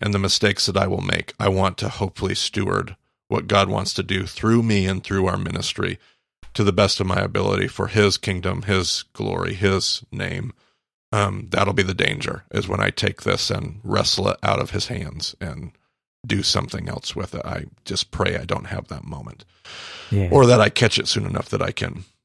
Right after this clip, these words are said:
Speaker 1: hand it off or repent and change it. But nevertheless, um, that, that's, there's a, a sea of potential out there, and I just, I hope I'm catching the right waves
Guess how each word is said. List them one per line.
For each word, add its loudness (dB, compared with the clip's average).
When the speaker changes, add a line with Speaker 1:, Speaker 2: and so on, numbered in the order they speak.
Speaker 1:
hand 8
it 10
off 10
or 12
repent 6
and 0
change 6
it. -6
But 8
nevertheless, 8
um, 6
that, 0
that's, 4
there's 8
a, 8
a 2
sea 6
of 6
potential 0
out 0
there, 0
and -2
I 2
just, 0
I 2
hope 2
I'm 4
catching -2
the -2
right -2
waves -6